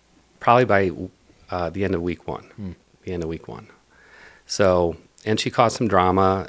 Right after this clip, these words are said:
Speaker 1: and her work was subpar. And, uh, so I said, "Never again."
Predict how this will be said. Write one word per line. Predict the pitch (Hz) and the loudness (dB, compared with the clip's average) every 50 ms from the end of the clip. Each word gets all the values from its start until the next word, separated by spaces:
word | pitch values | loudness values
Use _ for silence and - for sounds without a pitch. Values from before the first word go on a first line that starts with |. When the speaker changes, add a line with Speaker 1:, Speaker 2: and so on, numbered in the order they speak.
| - | -8
Speaker 1:
and | 87 90 85 82 | -8 -6 -6 -6
her | 85 90 | -6 -6
work | 85 92 95 95 92 - | -2 0 0 0 0 -2
was | 87 87 | -4 -4
subpar. | - - 90 85 - - 90 85 82 78 80 78 - - _ _ _ - | -2 -2 -4 -4 -2 -2 0 2 2 0 -2 -4 -8 -12 _ _ _ -10
And, | 104 92 90 87 85 82 85 82 85 | -6 -4 -2 -2 -2 -2 -2 -2 0
uh, | 82 80 80 80 80 78 - _ - - - - - - _ _ | 0 0 0 0 -2 -4 -10 _ -20 -20 -20 -20 -20 -20 _ _
so | - - - 98 95 90 | -6 0 2 4 4 4
I | 85 | 2
said, | 85 - 82 82 | 0 -2 -2 -2
"Never | 90 92 95 95 98 90 92 87 | 0 0 2 2 2 2 2 0
again." | 85 82 73 - - - | 0 -2 -6 -8 -12 -14